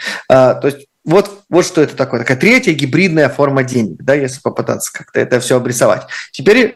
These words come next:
возвращаясь к вашему вопросу, да, какие цели вообще, а, перед собой, а, м,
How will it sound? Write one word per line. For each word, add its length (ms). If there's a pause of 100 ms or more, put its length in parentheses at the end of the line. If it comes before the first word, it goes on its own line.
возвращаясь 580
к 80
вашему 300
вопросу, 500
да, 160
какие 360
цели 280
вообще, 460 (320)
а, 240
перед 200
собой, 500 (260)
а, 500
м, 720